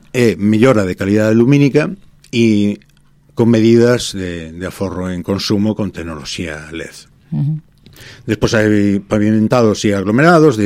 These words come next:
Speaker 1: distintos camiños, pois, eh, no Pachuzo, en,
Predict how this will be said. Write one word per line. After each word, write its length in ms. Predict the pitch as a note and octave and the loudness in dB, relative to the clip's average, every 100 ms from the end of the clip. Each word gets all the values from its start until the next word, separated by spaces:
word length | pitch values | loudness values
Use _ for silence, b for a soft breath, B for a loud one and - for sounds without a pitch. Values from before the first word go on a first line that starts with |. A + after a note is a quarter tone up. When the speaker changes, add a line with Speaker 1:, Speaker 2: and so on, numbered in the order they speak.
| G#2 | 0
Speaker 1:
distintos 400 | F#2+ G#2+ G#2+ G2 | 0 -2 -2 -2
camiños, 640 | A#2 D3+ D3+ D3 D3+ - B B B B B B - | 0 2 2 0 -2 -8 B B B B B B -20
pois, 240 | - - | -20 -16
eh, 480 | F2 F2 F2+ F2+ F2 | -14 -14 -16 -20 -18
no 320 | F#2+ F2+ - | -14 -12 -10
Pachuzo, 960 | - - C#3+ C#3 - A#2+ B2+ B2+ B2+ B2 | -8 2 4 4 2 2 4 4 2 2
en, 640 | F#2 F2+ F2 F2 E2+ E2+ | 0 -4 -6 -8 -8 -10